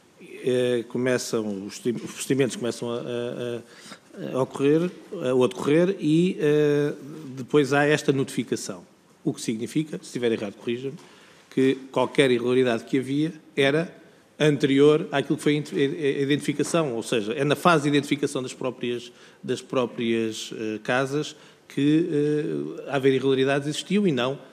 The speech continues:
naquilo que era o, o processo, o processo de, eh, de construção,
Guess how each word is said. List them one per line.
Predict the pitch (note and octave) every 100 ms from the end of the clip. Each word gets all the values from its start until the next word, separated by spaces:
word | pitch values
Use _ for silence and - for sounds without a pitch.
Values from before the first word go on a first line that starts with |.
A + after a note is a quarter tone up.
| -
naquilo | - C3 A#2 C3+
que | B2+
era | C3 C3+ C3+ -
o, | C#3 C3 C3+ C#3+ C3
o | B2+
processo, | - - B2 - - A#2+ - - - - -
o | -
processo | A2+ - C3+ B2 -
de, | B2 B2 B2+ B2+ C3+
eh, | B2+ A#2+ A#2 A2+ G#2+
de |
construção, | - A#2 - A2+